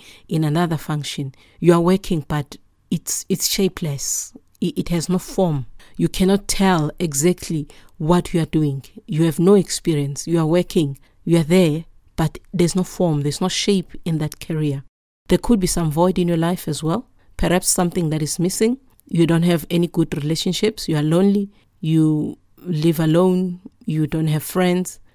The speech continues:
You have a big heart, but no one to fill it. This is an area that needs Elohim. Your life needs to take shape.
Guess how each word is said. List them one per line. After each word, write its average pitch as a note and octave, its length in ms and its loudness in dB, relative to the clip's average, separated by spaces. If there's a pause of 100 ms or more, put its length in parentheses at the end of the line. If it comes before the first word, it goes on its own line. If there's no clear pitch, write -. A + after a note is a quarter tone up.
(120)
You E3+ 80 4
have D#3+ 100 4
a D#3 60 0
big G3 240 2
heart, D#3+ 400 -2
but - 200 -6
no E3+ 140 4
one E3 200 0
to - 120 -10
fill D3 320 -4
it. - 220 -14 (320)
This E3+ 240 4
is - 100 -2
an D#3+ 240 2
area F3 340 2
that D#3 220 -4
needs D3 420 -2
Elohim. D#3 580 -4 (260)
Your F3 240 6
life F3 420 4
needs D#3 320 0
to - 160 -10
take E3 400 -4
shape. G#3+ 500 -2